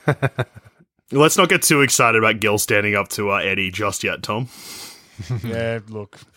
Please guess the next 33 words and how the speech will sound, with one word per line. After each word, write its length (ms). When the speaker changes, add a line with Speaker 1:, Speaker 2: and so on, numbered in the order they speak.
Speaker 1:
Phew. 300
Um, 420
yeah, 380
Essendon 340
steadied 340
the 60
ship, 380
uh, 360
kicked 300
two, 240
the 140
last 220
two 100
goals 220
of 40
the 60
game. 460
We 100
won. 460
I 300
was 280
very 600
excited. 600
Jake 200
Stringer 240
had 120
a 40
fucking 420
blinder 600
of 80
a 60
game. 400
Tipper 540